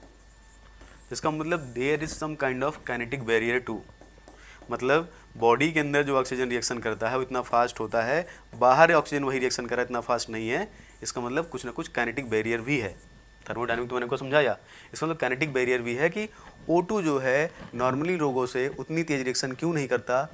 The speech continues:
जितना biological system में होता है। इसका मतलब ओ टू के पास कुछ ऐसी चीज़ है जो उसको बाकी लोगों से reaction करने से रोकती है या बाकी लोगों से fast reaction करने से रोकती है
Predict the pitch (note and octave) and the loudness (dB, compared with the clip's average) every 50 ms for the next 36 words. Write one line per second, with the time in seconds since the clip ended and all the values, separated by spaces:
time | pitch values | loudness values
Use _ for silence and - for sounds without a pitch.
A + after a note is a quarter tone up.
0 | - - A#2 - B2+ B2+ A2+ A#2 A#2 A#2 A2+ A2+ B2+ A#2+ - A#2 - - B2 A#2 | -12 -12 -10 -6 -4 -4 -2 -2 -2 -2 -4 -4 -6 -6 -6 -8 -6 -6 -6 -4
1 | A2+ A2 A2+ G#2+ G#2 A#2 A2+ C3 E3+ G#3 A3+ - - - - - - - - - | -4 -6 -6 -4 -2 -2 2 2 2 2 0 -2 -10 -18 -20 -20 -20 -20 -20 -20
2 | - - - B2 - - - C3 A#2+ A#2 A#2 A2+ D3 F3+ F#3 - - C3+ C3 B2+ | -20 -12 -8 -4 -4 -2 -2 -2 -2 -4 -4 0 0 0 0 -2 -4 -6 -4 -4
3 | C#3+ D3+ D3 C#3+ C3 D3 D3 - D3 - - - - C3+ - - D3+ - C#3+ B2 | -4 -6 -4 -2 -2 -2 -2 -4 -10 -12 -10 -6 -6 -6 -6 -6 -8 -6 -6 -6
4 | A2+ B2 C3 D3+ E3+ - - - - - B2 B2 A#2 - - D#3 B2+ A2+ A#2 A2+ | -4 -2 -2 -2 -2 -2 -6 -18 -10 -6 -6 -6 -4 -4 -4 -2 2 2 0 0
5 | - C#3+ C3 A#2+ A#2 A#2 A2+ - - D#3 B2+ A#2 A2 - - C3+ B2+ - A#2+ A#2 | 0 -4 -4 -2 -2 -4 -4 -4 -6 -4 -4 -4 -6 -6 -6 -6 -6 -6 -6 -6
6 | A#2 A#2 - - B2 A#2 A2+ G#2 - - A#2 G#2+ G2+ F#2 G2 - _ - A#2+ A#2 | -6 -6 -6 -4 -4 -4 -4 -4 -4 -4 -4 -4 -4 -6 -10 -12 _ -4 -2 0
7 | A2 A#2 A2+ A2+ D3 C#3+ C3+ B2+ A#2 A#2+ A#2 - D3+ E3 F3+ - - - - - | 0 0 0 -2 -2 -2 -2 -2 -2 -2 -2 -2 -2 -2 -4 -6 -12 -16 -16 -18
8 | - - - - - F3+ G3 F#3 E3+ - D#3 D3 - - C#3 B2+ B2+ A#2+ A#2+ A#2+ | -20 -20 -4 2 6 6 6 6 6 2 0 0 0 0 0 2 2 4 4 2
9 | A#2 A2 A2 G#2+ G2 - - G2+ F#2 E2 | 2 2 0 0 -2 -4 -4 -6 -6 -6